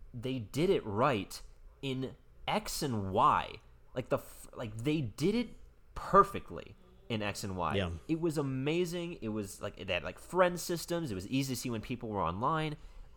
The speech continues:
Speaker 1: It was great, and then they never used it again, and they went off to even worse systems. Like, just take that and move it here, and no one will have any problems. But,
Speaker 2: Yeah.
Speaker 1: yeah.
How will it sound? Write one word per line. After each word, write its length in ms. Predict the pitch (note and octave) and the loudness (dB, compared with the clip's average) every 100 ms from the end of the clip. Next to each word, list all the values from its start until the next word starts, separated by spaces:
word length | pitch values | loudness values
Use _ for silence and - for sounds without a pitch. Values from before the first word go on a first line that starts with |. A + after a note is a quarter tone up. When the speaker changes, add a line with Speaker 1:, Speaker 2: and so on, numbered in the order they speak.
| - | -12
Speaker 1:
It 120 | E3 | -8
was 160 | E3 D3+ | -8 -8
great, 480 | D3 E3+ G3+ C3 - | -4 2 2 2 -4
and 160 | D#3 E3 | -6 -4
then 200 | F3+ F3 | -6 -6
they 180 | F3 D#3 C#3 | -8 -10 -8
never 480 | D#3+ F#3+ G#3+ G#3 G3+ | -6 -2 -2 -2 -2
used 380 | E3+ G#3 G#3+ | -2 -2 -2
it 80 | E3+ | 0
again, 360 | A#2+ G#2 D#2 - | 0 -2 -4 -6
and 140 | C#3 D#3 | -8 -6
they 60 | |
went 220 | D#3 F3+ F3+ | -4 0 0
off 180 | F3+ F3+ | 0 -4
to 140 | D3+ - | -10 -8
even 300 | F3+ F3+ E3 | -8 -6 -2
worse 240 | D3+ E3+ D#3+ | 0 0 -2
systems. 800 | - - E3+ - B2 E2 - - - - - - - - - - - | -8 -4 -4 -2 -4 -4 -8 -14 -20 -20 -18 -18 -18 -20 -20 -18 -8
Like, 180 | C#3+ B2 | -6 -4
just 220 | C#3+ - - - - - | -4 -6 -10 -16 -18 -16
take 360 | - D3 G#3 D3 | -4 -2 -2 -2
that 300 | F3 D#4+ - - - - | 0 0 -4 -12 -16 -4
and 220 | D3 B2 G#2 | -2 0 0
move 240 | C#3 F3 | 2 2
it 100 | D#3+ | 0
here, 460 | F3+ F3+ G2 E2+ - - - - | -2 0 0 -2 -8 -16 -12 -4
and 280 | C3 C3 - - - | -2 -4 -8 -16 -10
no 240 | A#2+ A#2+ D#3 | 0 4 6
one 140 | F#3 | 4
will 100 | E3 | 2
have 220 | D3+ D3 - | 2 2 0
any 200 | C#3 D3+ | -2 -2
problems. 800 | - C#3 B2+ F2+ - - - - - - - - G2 | 0 2 2 0 -8 -12 -14 -16 -20 -20 -20 -16 2
But, 320 | F#2 F2 - - - - - - | 2 2 -2 -18 -18 -18 -4 -2
Speaker 2:
Yeah. 340 | F2 E2 E2 | 0 0 4
Speaker 1:
yeah. 300 | E2+ D#2+ E2 | 4 4 0